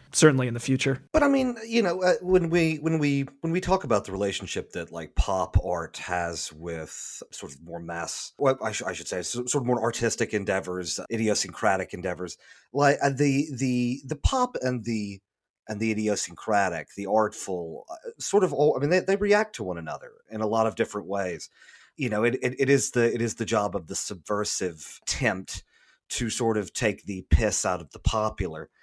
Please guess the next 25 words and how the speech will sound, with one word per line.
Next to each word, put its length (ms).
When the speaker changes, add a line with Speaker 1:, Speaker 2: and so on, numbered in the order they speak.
Speaker 2:
Uh, 60
so, 300
I 60
mean, 180
inevitably, 640
as, 220
as 340
goes 360
one, 440
so 280
goes 380
the 160
other. 360
I, 200
I 260
see 160
no 80
reason 320
why 140
that 200
shouldn't 300
be 300
especially 540
true 580
if 480